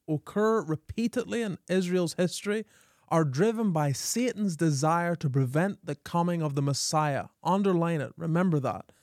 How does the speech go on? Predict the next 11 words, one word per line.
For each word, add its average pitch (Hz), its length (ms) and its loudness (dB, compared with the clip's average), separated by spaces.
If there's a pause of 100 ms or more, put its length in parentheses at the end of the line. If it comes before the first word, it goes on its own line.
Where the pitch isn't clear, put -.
(340)
And 170 120 4
that 262 120 4
is 190 140 0
why 202 180 0
the 185 120 0
success - 720 -2
Pharaoh 202 480 4
enjoys 151 480 2
must 190 340 0
be 233 100 -2
short-term. - 680 -4